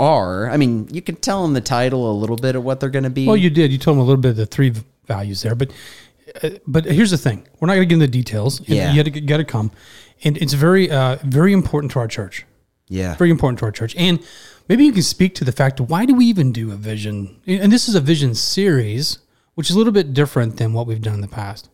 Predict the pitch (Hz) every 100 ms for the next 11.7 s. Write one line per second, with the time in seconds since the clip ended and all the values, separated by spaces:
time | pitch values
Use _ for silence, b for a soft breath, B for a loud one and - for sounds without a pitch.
0 | - 107 95 - _ - 127 123 127 110
1 | 120 110 110 98 - 110 B B B -
2 | 156 156 117 104 156 156 143 139 127 123
3 | 113 87 B B B B 135 139 143 220
4 | 151 127 113 131 127 110 101 - 180 185
5 | - - - - - 135 87 147 147 196
6 | 175 180 156 156 214 208 151 165 - 254
7 | 233 196 175 - 170 139 139 123 107 123
8 | 127 104 107 117 110 101 92 101 107 95
9 | 92 95 - B B 120 113 117 120 110
10 | 117 104 110 107 107 107 - 117 107 98
11 | - 107 98 - 113 107 -